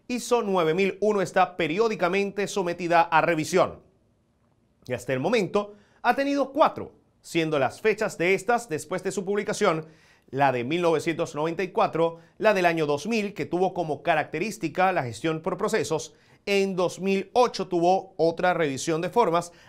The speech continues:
hasta llegar por el momento a la última revisión, que es la de dos mil quince, que refleja el riesgo de integración y estrategia relacionado esto con el avance en materia de tecnología y gestión de la calidad. Toda norma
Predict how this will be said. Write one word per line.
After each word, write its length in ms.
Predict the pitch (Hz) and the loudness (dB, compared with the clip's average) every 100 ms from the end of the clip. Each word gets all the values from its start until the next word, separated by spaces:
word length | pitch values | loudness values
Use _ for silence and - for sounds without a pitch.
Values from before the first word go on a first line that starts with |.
| _ | _
hasta 340 | 226 214 214 | 2 4 2
llegar 340 | 190 190 196 196 | 2 2 0 0
por 140 | 180 | -2
el 80 | 180 | 0
momento 380 | 175 165 170 185 | 0 -2 0 0
a 40 | |
la 140 | 170 185 | 2 2
última 400 | 277 208 180 151 | 0 -2 0 0
revisión, 540 | 139 127 175 160 147 - _ _ | 0 -2 0 0 0 -10 _ _
que 180 | 156 160 | -2 -2
es 120 | 160 | 0
la 140 | 165 | 2
de 120 | 151 147 | 2 2
dos 260 | 139 - | 0 -4
mil 340 | 160 175 165 - | -2 -2 -2 -4
quince, 580 | 240 185 120 113 87 - _ | -2 -2 -4 -10 -12 -16 _
que 100 | - | -8
refleja 640 | 107 101 165 160 175 165 - - _ | -6 -6 -4 2 4 2 -2 -20 _
el 200 | 113 113 | -8 -6
riesgo 380 | 165 202 196 185 | -4 -4 -2 -4
de 80 | 160 | -4
integración 580 | 151 196 170 - 196 | -2 -2 -2 0 -2
y 60 | 190 | -2
estrategia 680 | 165 185 180 196 170 175 165 - - | -2 -4 -2 0 4 2 2 -10 -6
relacionado 640 | 180 180 180 170 170 175 | -2 -2 -2 -2 0 0
esto 240 | 160 185 | -2 -4
con 140 | 165 151 | -4 -2
el 100 | 143 | 0
avance 320 | 143 156 170 | 2 0 -2
en 60 | 151 | -4
materia 300 | 135 160 156 | -4 -2 -2
de 120 | 151 | -2
tecnología 800 | 175 160 151 135 156 156 151 - _ - | -4 -4 -4 -2 0 2 0 -2 _ -10
y 120 | 165 | -4
gestión 340 | 180 196 202 | -4 -2 0
de 80 | 185 | 2
la 100 | 156 | 2
calidad. 380 | 147 120 95 - - _ _ _ _ _ _ _ | 2 -2 -6 -12 -20 _ _ _ _ _ _ _
Toda 300 | 262 233 190 | 8 8 8
norma 500 | 240 220 165 175 | 6 6 4 2